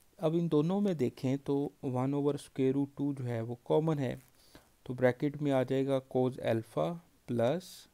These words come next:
sin alpha। क्या ये right hand साइड पर नहीं बन रही? बिल्कुल बन रही है। तो इसको मज़ीद आप arrange करके लिख सकते हैं कि वन over square root two sin alpha पहले लिख लें और उसके बाद cos alpha लिख लें,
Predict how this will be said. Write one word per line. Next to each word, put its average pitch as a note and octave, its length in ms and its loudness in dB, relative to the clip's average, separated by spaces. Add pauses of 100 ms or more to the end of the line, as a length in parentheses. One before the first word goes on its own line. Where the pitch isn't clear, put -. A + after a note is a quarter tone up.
(240)
sin A#2+ 440 -2 (260)
alpha। A#2 380 0 (260)
क्या B2 100 -2
ये B2 180 -2
right A#2+ 260 -2
hand C#3+ 160 -4
साइड C#3+ 280 -4
पर - 220 -8
नहीं F#3+ 200 -4
बन F#3 220 -2
रही? F#3+ 100 -6 (580)
बिल्कुल B2+ 300 -4
बन D3 220 -2
रही D3 180 -2
है। C#3+ 100 0
तो - 760 -14
इसको C#3 240 -6
मज़ीद C#3 380 0
आप D3 200 0
arrange C3 280 0
करके C3+ 320 0
लिख B2+ 140 -2
सकते - 320 -8
हैं B2+ 200 -4
कि C#3 140 -8
वन C3+ 260 -2
over C#3 220 0
square A#2+ 380 -4
root A#2+ 260 -4
two G3+ 120 2 (2000)
sin C3 300 4
alpha C#3+ 340 2
पहले D3+ 200 2
लिख D3 200 -4
लें C#3+ 240 0
और B2+ 240 -4
उसके B2+ 300 -4
बाद B2 340 0 (160)
cos D3 320 2
alpha C3 340 0
लिख C3 240 -2
लें, C3+ 200 -2